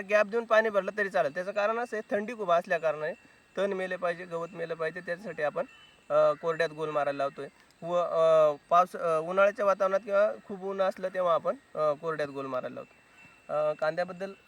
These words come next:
अ, वेळोवेळी मी माहिती देण्यात, देतच राहणार आहे, कांद्याबद्दल किंवा भाजीपालाबद्दल, पिकाबद्दल काही अडचण आली, माझा नंबर आहे, माझे WhatsApp ग्रुप आहेत किंवा माझा Instagram आहे. दररोज Insta-ला आपण एक नवीन व्हिडिओ, व्हिडिओ टाकतो. आता Facebook-ला पण आपण रोज एक, अ, रील टाकायला लागलो. अ,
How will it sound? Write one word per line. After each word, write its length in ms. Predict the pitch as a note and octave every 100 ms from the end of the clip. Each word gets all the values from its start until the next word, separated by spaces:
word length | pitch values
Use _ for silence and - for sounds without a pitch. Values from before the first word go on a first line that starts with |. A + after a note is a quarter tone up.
| -
अ, 260 | E3 D#3+
वेळोवेळी 420 | D3+ E3 F3 F3+ F#3
मी 220 | F#3 F#3+
माहिती 300 | F3 E3+ F#3
देण्यात, 260 | F3 F3
देतच 320 | F3 F3 F3+ E3+
राहणार 240 | D#3 C#3+
आहे, 80 | D3+
कांद्याबद्दल 520 | D#3 D#3+ E3+ F3+ G#3+
किंवा 180 | B3+ C4
भाजीपालाबद्दल, 640 | B3 A3 F#3+ E3+ D#3+ D3 C3 _ - _ _
पिकाबद्दल 440 | F3 F3+ E3+ E3+ F3
काही 280 | E3+ E3+
अडचण 320 | F#3 F3 F3+ F3
आली, 180 | E3+ G#3+ - _ -
माझा 220 | C3 C#3
नंबर 300 | D#3 E3 E3+
आहे, 120 | E3+ E3
माझे 220 | D#3 D3+
WhatsApp 340 | C3+ - D#3
ग्रुप 240 | D#3+ E3 D3+
आहेत 160 | C#3+ D3+ _ _ _ _
किंवा 120 | D3+
माझा 180 | D#3 E3
Instagram 520 | E3+ E3+ F3 E3 E3
आहे. 80 | D#3 E3 _ _ -
दररोज 260 | D#3 F3
Insta-ला 320 | F3+ - F#3
आपण 180 | F3+ F#3
एक 120 | F3+
नवीन 240 | F3 F3+ F#3
व्हिडिओ, 340 | E3 D3+ -
व्हिडिओ 220 | D#3 D#3+
टाकतो. 320 | E3 E3 - G3+
आता 280 | F#3+ G#3 F#4+ A4 _ -
Facebook-ला 380 | G#3 G3 G#3+ A3+
पण 180 | A3+ A3
आपण 280 | G#3+ G#3+
रोज 280 | G#3 F#3+ G#3 G#3
एक, 220 | G3+ -
अ, 300 | F#3+ E3 D3+
रील 180 | D#3+ F#3
टाकायला 360 | F3+ F3 E3+ D3+
लागलो. 240 | C3+ A#2+ - - - -
अ, 60 | -